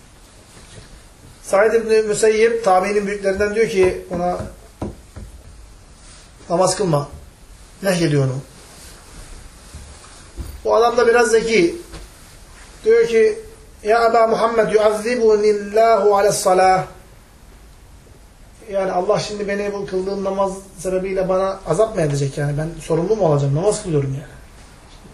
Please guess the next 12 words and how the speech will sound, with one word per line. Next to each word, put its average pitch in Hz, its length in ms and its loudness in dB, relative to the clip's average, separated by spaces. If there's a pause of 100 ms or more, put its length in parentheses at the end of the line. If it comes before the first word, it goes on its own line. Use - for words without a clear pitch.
(320)
Birçok 196 200 -10
insanın 180 340 -6
verdiği 170 200 -4
cevap 175 220 -2
da 170 80 -4
bu 165 80 -2
değil 190 100 -4
mi? 156 80 -2
Cahilane 151 500 0
cevap. 135 200 -4 (1000)
Diyorsun 220 220 -8
bak, 190 180 -4